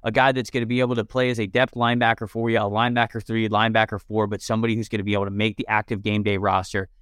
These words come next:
'cause he's making such a difference for you on punt team and kick team. So, um, I think that fo-, i-, if you were to play him, yeah, he's not the best guy in coverage, but he's a really great downhill linebacker. And even if one of the starting linebackers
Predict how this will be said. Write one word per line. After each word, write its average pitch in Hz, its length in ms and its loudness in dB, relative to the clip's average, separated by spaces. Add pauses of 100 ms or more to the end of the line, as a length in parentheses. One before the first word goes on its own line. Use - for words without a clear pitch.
'cause 110 120 -4
he's 101 60 -4
making 107 280 0
such 104 260 -2
a - 40 -16
difference 101 440 -4
for 98 160 -2
you 98 60 2
on 95 160 0
punt 98 260 -6
team 98 200 -4
and 92 80 -16
kick - 180 -14
team. - 100 -20 (120)
So, 95 300 0 (280)
um, 95 340 0 (320)
I 160 160 0
think 156 240 0
that 143 100 -2
fo-, 156 440 -6
i-, 165 200 -4
if 175 140 -2
you 208 140 0
were 202 100 2
to 160 100 -6
play 233 280 0
him, 139 260 -2 (300)
yeah, 349 100 0
he's 240 160 -2
not 240 120 0
the 160 60 -6
best 131 220 0
guy 98 160 0
in 95 140 -10
coverage, 107 440 -6
but 185 160 2
he's 180 140 -4
a 160 60 -6
really 180 220 0
great 170 260 -2
downhill 151 420 0
linebacker. 135 640 2
And 120 80 -2
even 147 200 -4
if 131 140 -6
one 127 220 0
of 127 80 -2
the 117 80 -2
starting 120 340 2
linebackers 107 680 0